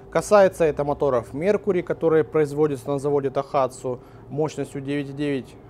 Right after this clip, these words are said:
пятнадцать, и о моторах Nissan, либо Nissan Marine девять девять, пятнадцать восемнадцать.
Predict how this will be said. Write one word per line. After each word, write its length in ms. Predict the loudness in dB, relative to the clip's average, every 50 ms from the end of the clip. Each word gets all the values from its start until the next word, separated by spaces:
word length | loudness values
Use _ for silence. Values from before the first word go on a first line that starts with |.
| -20 -14 -12
пятнадцать, 760 | -12 -10 -8 -4 -2 -2 -2 -2 -4 -6 -10 -10 -10 -14 -20 -20 -20 -20 -20 -20 -20 -20 -20 -20 -20 -20 -20 -20 -20 -20 -20 -12
и 340 | -8 -4 -2 0 2 2 2 2
о 120 | 2 0
моторах 720 | 2 0 -2 0 2 2 4 6 6 4 4 2 -6 -20 -20 -18 -14 -10
Nissan, 560 | -8 -8 -8 -6 -2 2 2 2 2 2 -2
либо 240 | -4 -4 -2 -2 -2
Nissan 340 | -2 -2 -4 -4 -4 -2 -2
Marine 400 | -4 -4 -2 -2 -2 -2 -2 -4
девять 320 | -4 -4 -4 -4 -6 -6
девять, 280 | -4 -2 -2 -2 -2 -4
пятнадцать 420 | -8 -8 -6 -6 -6 -6 -8 -10
восемнадцать. 800 | -10 -8 -8 -8 -8 -8 -6 -6 -8 -8 -12 -18 -20 -20 -20 -20